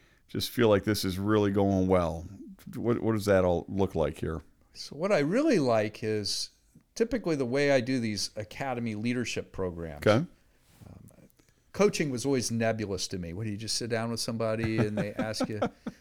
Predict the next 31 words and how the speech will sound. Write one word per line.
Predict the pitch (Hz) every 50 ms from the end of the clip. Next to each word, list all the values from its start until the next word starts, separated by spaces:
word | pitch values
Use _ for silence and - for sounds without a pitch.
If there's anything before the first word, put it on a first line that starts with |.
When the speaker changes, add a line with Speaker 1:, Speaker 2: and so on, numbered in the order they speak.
| _ - - - - - - - - - - - - - - - - - - - - _ _ _ -
Speaker 2:
Coaching | - 220 220 - - 202 180
is | 165 -
a | 165
Speaker 1:
Impart | - 220 -
Speaker 2:
part | 202 202 208
of | 196
Speaker 1:
wisdom. | 190 170
Speaker 2:
what | 175 175 165
I | 156 147
do, | 135 147 147 151 151
and | 139 139
I've | 135 127
Speaker 1:
Yes. | - 180 170
Speaker 2:
become | - 156 143 135 127 131
a | 127 120
lot | 120 123 127 127 123 113 113
better | 127 131 131 127 120 113 107 -
at | 110 98 -
that. | - 101 98 107 113
Not | 135 135 143 110
that | 98 -
Speaker 1:
Uh-huh. | 131
Speaker 2:
I | 123
didn't | 120 131 135 123 117
do | 117 127 123
it | 113 - -
for | - 117 110
my | 107 104 104
whole | 110 120 117 101
career, | - - 113 117 139 143 110
but, | 92 95 104 95 90 -